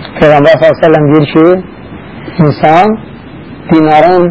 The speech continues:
dirhəmin qulu oldu. Nə deməkdir bu qulu oldu? Yəni, yalnız onun üçün yaşayır.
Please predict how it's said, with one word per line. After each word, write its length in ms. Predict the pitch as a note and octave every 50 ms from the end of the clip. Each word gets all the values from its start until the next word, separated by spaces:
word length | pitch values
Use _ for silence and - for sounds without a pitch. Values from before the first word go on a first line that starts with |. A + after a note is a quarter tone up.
| E3 - - - - - - - - - -
dirhəmin 600 | - - D#3 C#3+ D3 D3 D3+ D3+ D3+ D#3+ E3 E3+ F#3 A3 - - - - - - - - - - - - -
qulu 300 | - - D3+ D3+ D#3 E3
oldu. 340 | E3 D#3 C#3+ C3 B2 A#2+ A#2 A#2 - - - - - - - - - - - - - -
Nə 160 | E3+ E3 F3+
deməkdir 420 | F3+ G#3+ G#3 F#3+ D3+ - - D3+ C#3+
bu 60 | C#3
qulu 240 | C3+ C#3+ D3 D3+ D#3
oldu? 300 | D3+ C#3+ C3+ B2+ A#2+ A#2+ A#2+ - - - - - - - - - -
Yəni, 360 | - E3+ E3+ F#3+ G3 G3+ G#3 G3+ E3+ C#3 - - - - - - - - - - - - - - - -
yalnız 400 | F3+ G#3 A#3 A#3 A#3 G3+ E3 -
onun 420 | - F3+ F#3 G3+ G#3+ G#3+ G#3 F#3
üçün 200 | D#3+ - F3 E3
yaşayır. 420 | D#3+ D#3+ C3 - - C#3+ C3 B2+